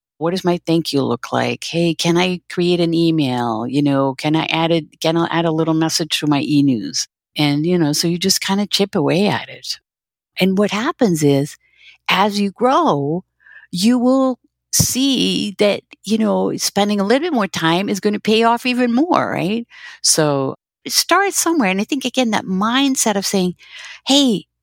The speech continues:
this makes sense. I have a lot of, like, small donors as an organization. Let me see what I can make happen here." And again, it's just, uh, again, amazing. I mean, I started working with an organization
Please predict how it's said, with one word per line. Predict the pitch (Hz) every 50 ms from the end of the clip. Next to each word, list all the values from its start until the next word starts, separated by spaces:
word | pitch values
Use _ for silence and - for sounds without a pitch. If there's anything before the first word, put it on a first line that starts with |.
| _ _ _ _
this | 170 - 262 285 262 -
makes | 262 240 220 202 -
sense. | - - 208 214 233 247 247 254 - - - - _ _ _ _ _ _ _ -
I | 180 185
have | 180 196 254 262 247 247
a |
lot | 247 226 220 214 220 220
of, | 220 214 - -
like, | 196 202 -
small | - - 208 196 196 196 196
donors | 185 196 196 196 190 190 196 190 190 -
as | - 190 196 190
an | 185 180
organization. | 185 185 185 170 185 180 175 - 180 175 175 - - 180 175 165 170 170 _ - - - - -
Let | 214 240 - -
me | - 233 220
see | 202 - - - 214 202 196 190 180 170 170 151 -
what | - 165 156 156 160
I | 156 151 151
can | - - 160 156
make | 147 143 139 135
happen | - 135 135 139 143 - - 135 123 123
here." | 123 123 120 113 110 117 - - - - _ _ _
And | - - 147 139
again, | 131 123 147 147 139 131
it's | 123 - - - -
just, | - 147 143 - - - 143
uh, | 135 131 123 120 120 - _ _ _ _ _ _ _ - -
again, | 139 - 143 139 135 135 131 -
amazing. | - 139 127 131 131 131 131 139 143 147 139 - 135 131 123 120 120 - -
I | 135 139
mean, | 143 143 143 139
I | 139 143 147
started | 135 - - - 147 147 156
working | 143 143 143 139 - 151
with | 139 143 143
an | 147 143 143
organization | 143 143 139 139 151 143 143 - 147 143 143 - - 143 139 135 131